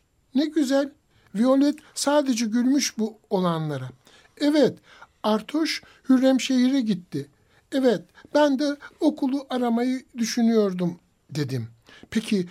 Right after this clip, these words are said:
bütün bunlar olurken sen yalnız mıydın?" diye sorduğunda, "Seni sonra ararım." dedim. Telefonu kapayıp mutfağa döndüm. Hala aynı şekilde sandalyede oturuyordu. Bacakları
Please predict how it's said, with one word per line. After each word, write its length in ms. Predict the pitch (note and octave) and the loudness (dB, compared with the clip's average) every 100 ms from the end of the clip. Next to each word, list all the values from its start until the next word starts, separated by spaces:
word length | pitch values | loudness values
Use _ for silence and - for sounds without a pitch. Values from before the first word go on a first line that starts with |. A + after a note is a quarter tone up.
| - - | -8 -6
bütün 540 | F3+ C#4+ F#4+ F4 A3 | 0 2 2 0 0
bunlar 460 | G#3+ G#3 G#3+ A3 - - - | 2 2 0 -2 -6 -14 0
olurken 520 | G3+ A#3+ A3+ A#3 A3 | 2 2 -2 -2 0
sen 180 | F3+ A3 | 2 2
yalnız 540 | G#3+ G#3 G#3+ B3+ F4+ | 4 4 4 2 0
mıydın?" 460 | E4+ D4 G#3+ G#3 G3+ - _ E3 | 0 -2 0 0 -2 -10 _ -2
diye 200 | F#3+ F3+ | -2 0
sorduğunda, 800 | - F3 D#3+ E3 D#3+ G3 A#3+ A#3 _ _ _ _ | 0 -2 -2 -4 -2 -4 -4 -8 _ _ _ _
"Seni 280 | - D4 D#4 | -4 -2 0
sonra 380 | - C#4 C#4+ B3 | 0 0 -2 -4
ararım." 480 | F3 G3 G#3 D3+ A#2 | -4 -2 -2 -2 -4
dedim. 240 | A2+ B2+ B2+ - _ _ - | -10 -14 -16 -20 _ _ -6
Telefonu 480 | G#3 F#3 F3 F3 F3 | -2 -2 0 -2 -2
kapayıp 500 | E3 D#3 D#3 F3 - _ - | -6 -4 -6 -6 -12 _ -8
mutfağa 520 | C#3 - D3 C#3 C3 | -6 -6 -4 -4 -4
döndüm. 320 | A#2 A2+ A#2 A2+ _ _ _ _ _ | -6 -8 -10 -18 _ _ _ _ _
Hala 680 | - B3 D#4+ D4+ B3+ C#4 C#4+ - - _ | -2 2 4 4 2 2 -2 -6 -20 _
aynı 380 | A3+ D4+ C#4+ A#3+ | 4 4 4 2
şekilde 640 | - A3 G#3 G3+ A#3 C#4 - - | 0 -2 -2 0 0 0 -4 -6
sandalyede 840 | - G3+ G#3+ C4 A#3 G3 A#3 C4+ - - _ | 0 2 2 2 2 2 0 -2 -4 -18 _
oturuyordu. 800 | G3 F#3 G3 G3 E3 C3+ A#2+ C3+ - _ _ - - - | -4 -2 -2 0 0 -2 -6 -12 -14 _ _ -20 -20 -6
Bacakları 680 | E3 F3 G#3+ G#3 G3+ A#3+ | -2 0 -2 -2 -4 -2